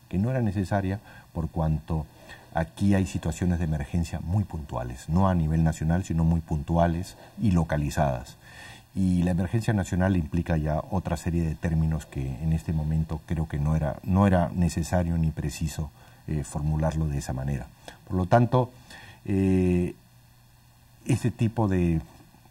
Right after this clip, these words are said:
posibles, eh, posibles, eh, eh, altercados que hubo a nivel de, de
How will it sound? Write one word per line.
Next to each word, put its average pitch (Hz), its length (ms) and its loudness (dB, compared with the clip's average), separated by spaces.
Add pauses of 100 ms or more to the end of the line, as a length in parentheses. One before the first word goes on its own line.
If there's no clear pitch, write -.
(720)
posibles, 101 1000 4
eh, 82 340 2 (440)
posibles, 104 840 6
eh, 82 420 2 (800)
eh, 87 280 0
altercados 98 920 12
que - 120 4
hubo 104 480 10
a 95 80 2
nivel 101 280 6
de, 95 220 4 (140)
de 107 260 0